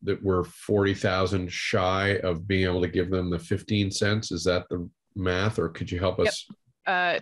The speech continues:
Speaker 2: just under forty-three thousand shy.
Speaker 1: 'Cause I, I, I think if we wanna, you know, from where I sit, I'd like this to be robust and permanent,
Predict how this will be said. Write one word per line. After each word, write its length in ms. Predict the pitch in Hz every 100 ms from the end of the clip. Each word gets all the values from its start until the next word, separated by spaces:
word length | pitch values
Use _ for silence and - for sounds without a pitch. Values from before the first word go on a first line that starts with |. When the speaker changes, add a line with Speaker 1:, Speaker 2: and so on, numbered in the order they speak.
| 196
Speaker 2:
just 300 | 196 190 214
under 160 | 196
forty-three 440 | 170 165 139 - 131
thousand 380 | - - - -
shy. 200 | - - _ _ _ _ _ _ _ _ - - - - - _ _
Speaker 1:
'Cause 200 | 120 104
I, 80 | 113
I, 340 | - 107 - 107
I 40 |
think 480 | 101 131 117 120 - _ _ _ -
if 180 | 107
we 80 | 120
wanna, 420 | 113 123 135 123 - _ _ _ _ - - - - - -
you 160 | 117
know, 420 | 98 90 90 87 _ 65
from 240 | - 110 107
where 160 | 120
I 120 | 120
sit, 460 | 117 - 101 95 - _ _ _
I'd 200 | 95 92
like 260 | 95 98 95
this 240 | 98 90
to 120 | -
be 260 | 87 92 90
robust 600 | 85 95 113 110 - - -
and 220 | 101 85
permanent, 460 | 95 82 78 76